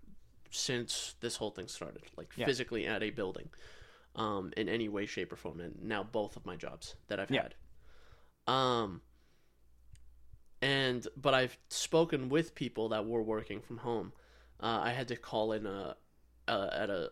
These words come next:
Speaker 1: a support line, and the woman helping me, she was working at home, and, uh, <laughs> literally mid-call, mid-call, she was like, "I, I gotta actually go to my work computer to get this done." Um, so I guess she wasn't there.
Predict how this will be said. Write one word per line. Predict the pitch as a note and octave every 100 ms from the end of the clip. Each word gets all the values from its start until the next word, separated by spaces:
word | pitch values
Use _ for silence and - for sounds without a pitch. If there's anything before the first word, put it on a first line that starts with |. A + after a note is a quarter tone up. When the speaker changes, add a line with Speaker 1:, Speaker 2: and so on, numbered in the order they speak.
| -
Speaker 1:
a | G2
support | - - B2+ -
line, | A2 F2 - - - -
and | A#2 A2+ A2+ G2+ - -
the |
woman | A#2+ A#2 A2+
helping | B2+ C3+ A#2+
me, | G2+
she | - A#2+
was | G#2+ G2
working | A2+ A2+ G#2+
at | B2+
home, | C#3 G#2+ - - - - - - -
and, | A#2+ A#2+ A2+
uh, | A2 G2+ G2+ - - - - -
<laughs> | - - - -
literally | C3 D3 D#3 D3+ C#3+
mid-call, | B2+ B2 B2+ B2 - B2+ A#2+ G2 - - - - - -
mid-call, | C3 D#3+ D#3+ E3 D3+ A#2
she | A2 B2+
was | A#2
like, | A2+ G#2+ A2+
"I, | A#2 D#2
I | A2+ A2+
gotta | A2 F2
actually | G#2+ - A2
go | G#2+ G#2+ G#2 - - - - - -
to | C#3
my | B2+ A2
work | A2 A2
computer | - G#2+ G#2+ F#2+
to | F#2
get | F2+ G2+
this | E2+
done." | - F#2 B2 - - _ _ - -
Um, | A#2+ A#2 G#2 G2 G#2+ - _
so | -
I | G#2
guess | G#2+
she | -
wasn't | G#2+ G#2+ A2 -
there. | G#2+ A#2+ C#3+